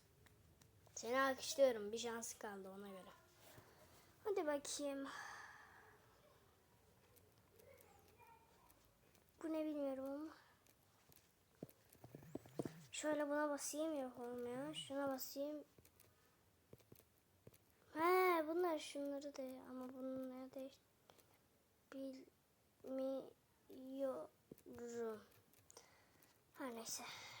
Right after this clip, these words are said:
Eksi eşittir. Aa, bu da yanlış.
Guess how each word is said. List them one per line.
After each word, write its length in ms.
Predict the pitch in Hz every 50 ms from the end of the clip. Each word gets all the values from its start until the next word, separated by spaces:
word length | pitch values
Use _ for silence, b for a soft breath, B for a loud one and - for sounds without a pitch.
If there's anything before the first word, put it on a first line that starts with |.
| B B B B B
Eksi 640 | 240 226 226 - - - - - 269 269 269 262 247
eşittir. 680 | 254 233 - - 262 247 - - - 254 254 262 262 262 - B B B B B B B - -
Aa, 260 | 254 240 240 240 247 233 240 -
bu 160 | 247 254 247 240
da 120 | 240 233
yanlış. 840 | 226 220 214 214 214 214 214 208 208 202 196 - - - - -